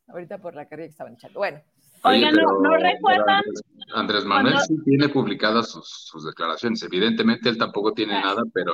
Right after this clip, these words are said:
Speaker 2: no está censurada su declaración patrimonial.
Speaker 1: No, como David. Oye, pero ¿quién le ayuda a David para que eso no salga?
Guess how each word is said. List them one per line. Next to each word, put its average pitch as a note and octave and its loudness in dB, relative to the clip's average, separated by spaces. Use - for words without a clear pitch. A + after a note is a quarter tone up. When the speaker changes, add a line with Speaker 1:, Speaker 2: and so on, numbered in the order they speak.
Speaker 2:
no F#2 0
está E2+ 0
censurada E2+ -4
su D#2 -14
declaración D2 -12
patrimonial. F2 -6
Speaker 1:
No, A3+ 4
como A#3+ 2
David. C4 0
Oye, E4+ -4
pero E4+ -4
¿quién G4+ -6
le G#4+ 4
ayuda F#4+ -4
a F#4 -6
David C#4+ -8
para C4 -6
que A3+ -10
eso A3+ -10
no A3+ -14
salga? A3 -14